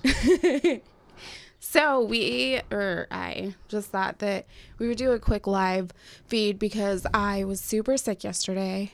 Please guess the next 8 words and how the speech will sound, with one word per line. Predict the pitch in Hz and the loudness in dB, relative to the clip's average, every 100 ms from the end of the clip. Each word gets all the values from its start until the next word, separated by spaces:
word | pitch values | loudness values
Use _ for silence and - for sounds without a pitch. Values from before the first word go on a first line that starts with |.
| - | -6
Not | 196 175 | -4 -4
yesterday, | 165 - 175 | -2 -2 0
last | 190 196 - | 0 0 0
week. | 170 - - - - - - - - - | 0 -2 -12 -20 -20 -20 -20 -20 -20 -4
Kenny | 226 214 | 0 2
got | 220 226 | 2 2
me | 233 | 0
sick, | - 180 170 | 0 0 0